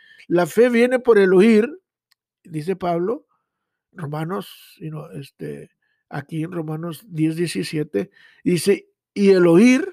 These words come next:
la palabra de Dios. Mira, o sea, aquí define, aquí es específico para, entonces, si usted no ha leído la Biblia, tome un poco de tiempo y léala y mi-, y mirará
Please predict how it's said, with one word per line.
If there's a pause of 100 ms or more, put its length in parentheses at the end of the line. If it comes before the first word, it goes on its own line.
(1120)
la
palabra
de
Dios.
Mira,
o
sea,
aquí
define,
aquí (260)
es
específico
para,
entonces, (300)
si
usted
no
ha
leído
la
Biblia,
tome
un
poco
de
tiempo (540)
y
léala
y
mi-,
y
mirará